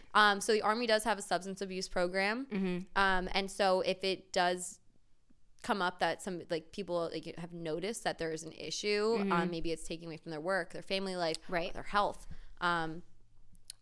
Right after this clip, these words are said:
Speaker 1: legal issues, like, there are things in place, and it has helped plenty of people.
Speaker 2: Mm-hmm.
Speaker 1: Um, but again, the same issues that we have outside ex-, or, you know, exist inside the military with alcohol. So, um,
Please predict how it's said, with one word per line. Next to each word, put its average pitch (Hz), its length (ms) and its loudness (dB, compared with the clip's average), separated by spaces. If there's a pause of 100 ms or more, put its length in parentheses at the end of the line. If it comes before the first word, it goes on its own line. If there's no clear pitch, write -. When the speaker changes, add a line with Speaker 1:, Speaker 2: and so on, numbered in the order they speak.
(160)
Speaker 1:
legal 233 340 6
issues, 180 500 2
like, 175 200 4
there 214 220 2
are 202 300 8
things 190 320 -2
in 180 100 -2
place, 170 260 0
and 180 180 -2
it 196 80 0
has 202 140 -4
helped 185 280 0 (540)
plenty 208 240 0
of 175 100 -2
people. 190 480 0
Speaker 2:
Mm-hmm. 185 320 0
Speaker 1:
Um, 190 300 6
but 214 120 8
again, 220 320 4
the 196 80 -2
same 226 580 0 (320)
issues 233 320 0
that 190 120 0
we 208 80 -4
have 202 140 -2
outside 180 760 8 (300)
ex-, 180 280 -2 (180)
or, 196 160 0
you 170 120 -8
know, 170 280 -4
exist 196 320 -6
inside 226 420 2
the 175 60 -4
military 165 400 -4
with 165 120 -2
alcohol. 160 480 -2
So, 185 420 2 (380)
um, 180 380 2